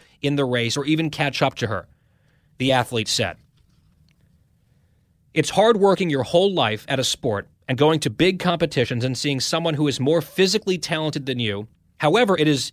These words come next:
even more discouraging to have them right next to you and knowing you won't ever be on the same physical level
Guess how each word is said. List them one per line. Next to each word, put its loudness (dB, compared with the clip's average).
even 0
more 6
discouraging 0
to -8
have -2
them 0
right 0
next -2
to -2
you -2
and 0
knowing 4
you 2
won't 2
ever 0
be 4
on 2
the 0
same 0
physical -2
level -2